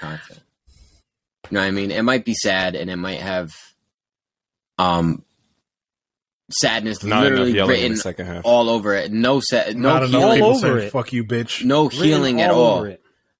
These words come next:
Speaker 1: But the second half is the, is the, is that, I guess,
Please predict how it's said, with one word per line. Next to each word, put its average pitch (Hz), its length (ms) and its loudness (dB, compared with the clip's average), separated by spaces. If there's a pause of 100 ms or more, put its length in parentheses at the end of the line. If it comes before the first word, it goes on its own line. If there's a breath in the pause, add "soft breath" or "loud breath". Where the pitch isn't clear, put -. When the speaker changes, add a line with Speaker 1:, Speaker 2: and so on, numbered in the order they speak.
(300)
Speaker 1:
But 131 160 2
the 131 140 0
second 156 640 0
half 127 460 -2
is 101 280 -8
the, 98 480 -4 (200)
is 98 220 -10
the, 95 380 -6 (1200)
is 120 180 0
that, 123 340 2 (760)
I 127 120 -14
guess, 143 200 -4